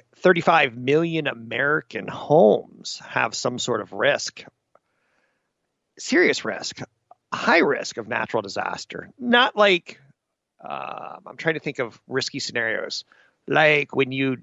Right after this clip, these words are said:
date a prostitute. No, no, no, can't do that on radio. That's inappropriate. Like when you, um,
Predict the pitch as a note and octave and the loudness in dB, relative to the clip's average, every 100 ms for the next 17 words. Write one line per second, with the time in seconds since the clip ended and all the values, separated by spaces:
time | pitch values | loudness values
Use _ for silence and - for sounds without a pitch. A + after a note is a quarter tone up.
0 | _ C3+ B2+ B2 B2+ - - E2+ _ C#3 | _ -2 0 2 0 -2 -14 -18 _ 0
1 | E3+ F#3 F3 E3 D3+ D3 C#3 D3+ C#3 C#3 | 2 2 4 4 6 6 4 2 0 2
2 | C3 C3 A#2 A2+ A#2+ A#2+ A#2 G#2+ G#2+ G#2+ | 0 2 0 -2 -2 -4 -4 -6 -8 -4
3 | G#2 G2+ F2+ - _ _ - - _ E3 | -4 -2 -4 -6 _ _ -20 -20 _ 2
4 | F3+ - D#3+ E3 E3+ E3+ E3+ E3+ E3 D#3+ | 2 2 0 0 2 4 6 4 4 6
5 | D3+ C#3+ C#3 C#3+ C#3 C3 B2+ | 8 8 8 8 8 4 -2